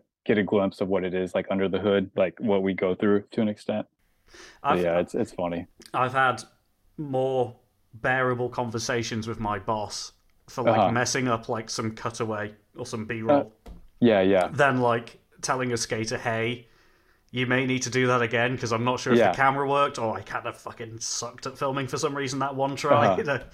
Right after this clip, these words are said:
Speaker 1: Yeah, yeah.
Speaker 2: Oh, man.
Speaker 1: And even it's like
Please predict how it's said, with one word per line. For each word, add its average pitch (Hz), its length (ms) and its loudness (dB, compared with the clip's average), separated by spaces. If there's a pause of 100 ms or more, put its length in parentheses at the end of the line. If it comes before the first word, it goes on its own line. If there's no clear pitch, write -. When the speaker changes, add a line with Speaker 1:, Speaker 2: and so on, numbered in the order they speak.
Speaker 1:
Yeah, 101 340 4 (100)
yeah. 107 240 6
Speaker 2:
Oh, 127 40 -4
man. 117 320 -2 (580)
Speaker 1:
And 147 140 6
even 156 260 4
it's 123 140 0
like 123 280 4